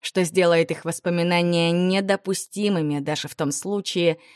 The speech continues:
если их поднимут личи». Элоранар кривится. «А я за то, чтобы вызвать фламиров во дворец и покусать.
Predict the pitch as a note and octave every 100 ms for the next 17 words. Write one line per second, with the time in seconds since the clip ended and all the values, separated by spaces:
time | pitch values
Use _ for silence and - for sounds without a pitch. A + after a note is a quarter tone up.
0 | _ - F#3 E3+ F3+ F3+ - E3+ D#3 E3+
1 | E3+ D#3+ F3 D#3 - - - _ _ _
2 | _ _ _ _ _ _ _ F3 E3+ E3
3 | E3 F3 F3 G3 G#3+ F3 C3 - C#3 -
4 | _ _ _ _ _ _ _ _ - -
5 | G#3 C4+ D4+ D#4 D4 D4 - D4+ C#4+ C4
6 | G3+ G3+ G#3 - G3+ F#3+ F#3+ G#3+ G#3 F3+
7 | E3+ E3+ E3 A3+ - F3 B2 - - -
8 | F3 F#3+ -